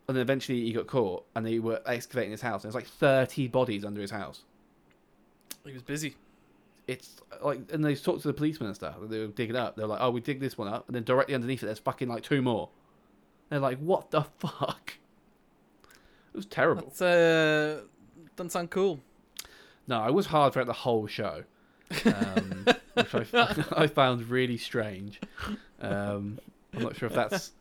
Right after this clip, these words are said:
Speaker 1: a problem, but no,
Speaker 2: I don't
Speaker 1: it's
Speaker 2: think we have to look into that.
Speaker 1: No, let's not look
Speaker 2: I,
Speaker 1: into that.
Speaker 2: I think that we'll take that as surface value.
Speaker 1: Yeah. Um, it's, it is
Speaker 2: Sometimes you just
Speaker 1: interesting.
Speaker 2: get erections, you know?
Speaker 1: Yeah, when
Speaker 2: It's o-,
Speaker 1: they're
Speaker 2: it's
Speaker 1: talking
Speaker 2: okay.
Speaker 1: about violent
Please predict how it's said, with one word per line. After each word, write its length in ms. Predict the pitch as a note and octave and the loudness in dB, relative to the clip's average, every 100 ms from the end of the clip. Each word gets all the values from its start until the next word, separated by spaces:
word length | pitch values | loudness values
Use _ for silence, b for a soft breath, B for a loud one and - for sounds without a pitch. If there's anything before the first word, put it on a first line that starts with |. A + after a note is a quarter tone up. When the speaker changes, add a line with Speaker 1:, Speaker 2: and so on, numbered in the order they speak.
| _ _ - | _ _ -6
Speaker 1:
a 60 | B2+ | 0
problem, 540 | - C3+ A#2+ F#2+ G2 - b b | 6 6 4 -6 -12 -18 b b
but 120 | B2 D#3+ | 0 6
no, 80 | |
Speaker 2:
I 40 | F3 | 10
don't 140 | A#3 | 10
Speaker 1:
it's 60 | D#3+ | 8
Speaker 2:
think 160 | F3 D#3+ | 4 8
we 120 | F3+ | 12
have 160 | E3 - | 12 10
to 280 | D#3+ C#3 C#3 | 4 4 2
look 280 | D3+ D3 | 0 0
into 260 | C#3+ C#3+ - | 0 -4 -6
that. 240 | A2+ A2+ - _ _ _ _ _ _ - | -14 -14 -18 _ _ _ _ _ _ 2
Speaker 1:
No, 300 | B3+ D#3+ C#3+ - - | 8 8 6 -6 -4
let's 200 | F3 - | -2 0
not 180 | C#3 G2 | -2 -2
look 100 | C#3 | -8
Speaker 2:
I, 80 | |
Speaker 1:
into 140 | E3 - | -10 -8
that. 200 | E2 - - | -12 -12 -6
Speaker 2:
I 100 | E3 | -4
think 300 | E3+ F3+ C#3+ | -2 -2 0
that 180 | D#3 C#3+ | 0 0
we'll 100 | D3+ | -4
take 220 | - D#3+ | -2 -2
that 160 | D3+ C3+ | -2 -4
as 100 | C3+ | -4
surface 300 | E3 C3+ C3 | -2 -2 -4
value. 420 | C#3 B2+ B2 C3 - _ | -8 -8 -10 -18 -20 _
Speaker 1:
Yeah. 220 | E3 G#2+ - - b b b | -2 -2 -4 -18 b b b
Um, 400 | A#2 A#2 A2+ A2 - | 4 4 4 -2 -6
it's, 160 | D#3 | -6
it 60 | - | -2
is 140 | F#3+ | 8
Speaker 2:
Sometimes 380 | A3+ G#3+ C#4 B3 | 8 10 10 8
you 80 | A3 | 6
just 360 | G#3+ G#3+ G#3 F3+ | 6 4 2 0
Speaker 1:
interesting. 80 | |
Speaker 2:
get 340 | D#3+ G3+ D#3+ D#2+ F3+ | 6 6 6 0 2
erections, 560 | F3+ A#3 - B2 A2+ | 2 2 -2 -12 -10
you 80 | C3 | -10
know? 200 | C3 F3 - A3 | -8 -10 -12 -8
Speaker 1:
Yeah, 240 | A3+ A#2+ - - | 0 0 -2 -4
when 100 | D#3 | 0
Speaker 2:
It's 20 | |
o-, 60 | D#3 | 0
Speaker 1:
they're 140 | D#3 | 2
Speaker 2:
it's 60 | E3 | 4
Speaker 1:
talking 140 | E3 C#3 | 4 6
Speaker 2:
okay. 220 | C3+ E3+ C#3 | 8 6 4
Speaker 1:
about 80 | - b b b b b - C3+ | -4 b b b b b -12 2
violent 480 | B2 A#2+ A2+ A2 | 6 6 4 -2